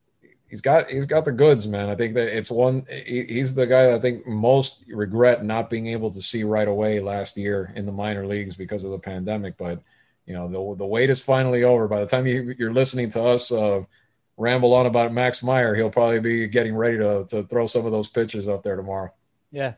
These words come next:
Speaker 2: and then a few other guys I'm gonna quickly hit on, and then give us our weekly Making Dre Feel Old moment. Uh, Will Stu-,
Speaker 1: <laughs>
Speaker 2: we have Will Stewart and Brandon Liebrand, a couple guys who were great to see that we saw before, and then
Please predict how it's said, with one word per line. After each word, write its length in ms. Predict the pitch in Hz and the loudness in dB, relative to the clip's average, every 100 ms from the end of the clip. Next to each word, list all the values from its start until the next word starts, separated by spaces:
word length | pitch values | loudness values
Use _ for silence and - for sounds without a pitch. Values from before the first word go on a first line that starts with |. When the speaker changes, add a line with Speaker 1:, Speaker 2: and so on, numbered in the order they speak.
| - | -8
Speaker 2:
and 140 | 160 | -4
then 160 | 165 160 | -2 -4
a 40 | |
few 220 | - 202 | -2 0
other 160 | 202 180 | 2 2
guys 220 | 180 170 | 2 2
I'm 80 | 165 | 0
gonna 120 | 165 | -2
quickly 340 | 160 185 180 156 | -2 -4 -2 0
hit 200 | 175 175 | 0 2
on, 280 | 175 175 | 2 0
and 180 | 160 147 | -2 -4
then 400 | 147 151 151 151 135 _ _ _ _ | -2 -2 -2 -6 -8 _ _ _ _
give 180 | - 185 | 0 4
us 180 | 180 170 | 4 2
our 320 | 170 160 160 | 2 4 4
weekly 680 | 147 175 - 175 165 151 135 - | 0 -2 -2 -2 0 -2 -8 -14
Making 380 | 190 160 165 170 | -2 0 0 -2
Dre 220 | 147 160 | 0 0
Feel 260 | 151 165 160 | 0 0 2
Old 220 | 180 185 | 2 2
moment. 520 | 190 208 214 220 - - _ _ | 0 -2 -2 -6 -12 -20 _ _
Uh, 240 | 151 165 165 151 | 2 4 4 4
Will 220 | 196 254 | 4 6
Stu-, 320 | - 220 226 - | 4 4 2 2
Speaker 1:
<laughs> 100 | - | 0
Speaker 2:
we 120 | 180 | 4
have 160 | 202 156 | 4 4
Will 220 | 175 208 | 4 4
Stewart 360 | - 208 202 185 | 4 0 2 2
and 80 | |
Brandon 340 | 151 175 180 170 | 2 0 0 0
Liebrand, 420 | 175 165 170 160 | 0 2 2 0
a 20 | |
couple 240 | 170 170 165 | 0 0 2
guys 240 | 165 160 | 2 4
who 60 | 165 | 2
were 120 | 156 | -2
great 240 | 139 156 151 | 0 0 -2
to 60 | |
see 540 | 143 165 151 151 143 - _ _ _ - | -6 -4 -2 -2 -6 -8 _ _ _ 0
that 120 | 151 | 0
we 40 | 147 | 4
saw 120 | 170 | 4
before, 600 | 151 - 180 185 185 - | 2 0 2 2 0 -2
and 160 | 165 165 | -2 4
then 460 | 175 175 175 175 | 6 6 2 -4